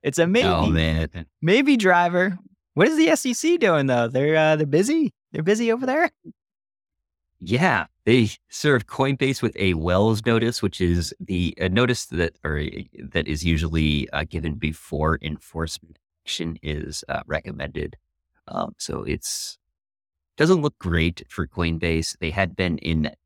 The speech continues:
Speaker 2: discussions with, uh, the S E C for months before this. Uh, their head of legal posted that the, they asked for a response from Coinbase back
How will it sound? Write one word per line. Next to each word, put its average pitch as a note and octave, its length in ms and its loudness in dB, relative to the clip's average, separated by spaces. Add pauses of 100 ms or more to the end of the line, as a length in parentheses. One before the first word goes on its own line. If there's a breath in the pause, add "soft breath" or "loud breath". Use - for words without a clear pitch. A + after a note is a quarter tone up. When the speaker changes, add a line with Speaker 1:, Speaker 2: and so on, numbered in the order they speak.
(100)
Speaker 2:
discussions D#2+ 800 -8
with, D#2+ 200 -4 (180)
uh, C#2+ 160 -4
the C2 120 -10
S D2 160 -8
E C#2+ 80 -6
C D2 240 -8
for C#2+ 300 -16
months D2+ 320 -4
before E2 460 -4
this. D#2 400 -2 (100)
Uh, - 320 -8
their - 560 -10
head D2+ 220 -6
of C#2 180 -12
legal C#2+ 500 -6
posted - 440 -10
that - 260 -10 (920)
the, D2+ 580 -2 (100)
they D#2 440 -8
asked F2+ 340 -4
for E2+ 300 -4
a - 60 -12
response - 520 -2
from G#2 160 -4
Coinbase F#2+ 600 -2
back D2 300 -4